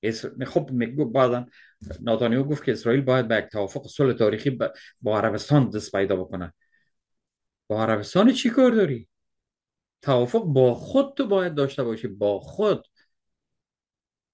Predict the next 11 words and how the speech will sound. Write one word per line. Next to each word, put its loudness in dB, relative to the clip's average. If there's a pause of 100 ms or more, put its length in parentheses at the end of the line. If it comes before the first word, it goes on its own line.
(640)
با، 2
با، -2
با 0
مالکان 0
او -2
سرزمینی -2
که -6
تو -8
اونجا -2
رفتی -2
گرفتی. -2